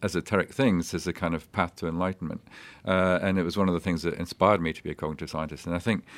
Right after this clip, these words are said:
you know, Buddhism is a bit like that. There are the monks in, in their monastery, of which there are very few, and they meditate all day. And then there's everybody else. Uh, and in, not everybody can be a monk, clearly.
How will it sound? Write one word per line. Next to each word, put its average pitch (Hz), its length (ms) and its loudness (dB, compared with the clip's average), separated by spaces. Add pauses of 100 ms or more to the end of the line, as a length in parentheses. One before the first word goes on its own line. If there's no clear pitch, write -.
(260)
you 95 80 -4
know, 85 80 2
Buddhism 85 640 2
is 87 160 -2
a 85 40 -2
bit 80 180 -4
like 87 220 2
that. 80 180 -2
There 80 120 2
are 80 60 0
the 78 100 -4
monks 82 360 -4
in, 78 320 -4
in 80 180 -6
their 78 160 -2
monastery, 85 500 0
of 76 100 -6
which 78 180 -8
there 80 120 -2
are 76 40 -4
very 78 200 -2
few, 80 280 -4
and 73 80 -6
they 73 40 -6
meditate 76 480 -6
all 73 100 -10
day. 71 200 -6 (280)
And 90 140 0
then 82 120 0
there's 78 160 -2
everybody 78 400 0
else. 95 380 2 (360)
Uh, 98 340 6
and 101 360 4
in, 95 240 0
not 104 180 6
everybody 80 380 2
can 78 160 -6
be 76 120 -4
a 78 60 -2
monk, 85 380 -2
clearly. 78 480 -2